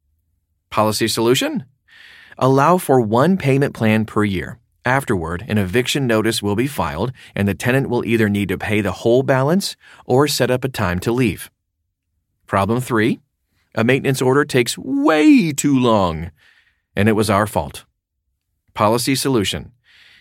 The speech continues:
In such cases, when it's not so egregious, we would consider a rent discount.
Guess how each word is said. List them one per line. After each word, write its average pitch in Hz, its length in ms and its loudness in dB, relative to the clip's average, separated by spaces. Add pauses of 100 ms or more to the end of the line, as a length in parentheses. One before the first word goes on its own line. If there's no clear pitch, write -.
(180)
In 123 160 0
such 151 260 0
cases, 120 580 -2
when 110 180 -2
it's - 160 -4
not 107 240 0
so 147 240 -2
egregious, 135 720 -2
we 107 100 0
would 117 160 4
consider 117 460 0
a 120 140 2
rent 104 260 0
discount. 95 500 -6